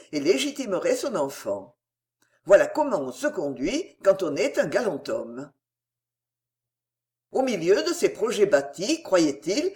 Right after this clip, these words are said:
sur la réalité, il fut tout surpris un jour de trouver rue Drouot, au Crédit Financier, une lettre de son clerc de notaire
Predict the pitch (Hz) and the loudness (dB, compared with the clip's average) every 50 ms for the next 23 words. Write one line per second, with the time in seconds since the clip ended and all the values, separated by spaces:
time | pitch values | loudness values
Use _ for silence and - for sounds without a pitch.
0 | - _ - - 180 160 285 131 - 240 262 226 175 143 135 - - - 147 202 | -8 _ -6 -4 -2 0 0 -2 2 2 4 4 4 2 2 -4 -2 4 4 4
1 | 254 311 - - - _ _ _ _ _ _ _ _ - 208 202 - - 160 - | 4 4 -4 -8 -14 _ _ _ _ _ _ _ _ -4 -4 -2 -2 -6 -10 -6
2 | - 285 339 330 - 208 185 - - 175 220 277 269 - 143 143 135 - - 110 | 0 0 0 0 2 0 0 0 2 0 2 2 4 2 2 0 -2 -2 0 0
3 | - - - - - _ - 156 196 196 - 202 196 185 196 156 - 196 240 302 | 0 0 -2 -8 -16 _ 4 4 4 4 4 0 4 6 6 4 4 2 -2 -2
4 | 233 - - 143 147 135 135 156 202 269 370 - - - - 165 - - 214 233 | -2 -2 -4 -2 2 2 6 6 6 4 4 -4 -8 -6 -6 -6 -6 -4 -4 -2
5 | 277 294 302 285 - 233 165 147 135 139 - - - 151 180 214 277 - - - | 0 0 0 -2 -4 -4 -4 -4 -4 -4 -6 -6 2 4 4 4 4 2 -8 -16
6 | _ _ _ - 165 151 175 147 135 156 190 214 - 294 269 220 196 - - 131 | _ _ _ -6 -4 -2 -2 0 6 6 6 6 6 0 -2 -4 -4 -2 -2 -4
7 | - - 220 277 269 233 226 180 151 139 - - 131 135 160 180 208 254 302 | -4 2 2 2 2 2 -4 -2 -2 -4 -4 0 2 4 6 6 4 4 -2